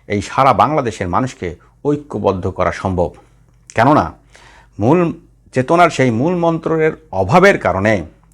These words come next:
আমরা দেখতে পাচ্ছি যে বাংলাদেশের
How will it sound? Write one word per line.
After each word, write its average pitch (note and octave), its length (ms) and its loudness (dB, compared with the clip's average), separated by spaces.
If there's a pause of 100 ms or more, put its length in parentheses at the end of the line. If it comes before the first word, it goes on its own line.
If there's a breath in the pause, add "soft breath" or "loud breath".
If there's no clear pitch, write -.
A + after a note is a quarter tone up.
(120)
আমরা G#2 180 0
দেখতে B2+ 280 -6
পাচ্ছি F2 540 -4 (500 soft breath)
যে G#2+ 120 2
বাংলাদেশের D3 880 2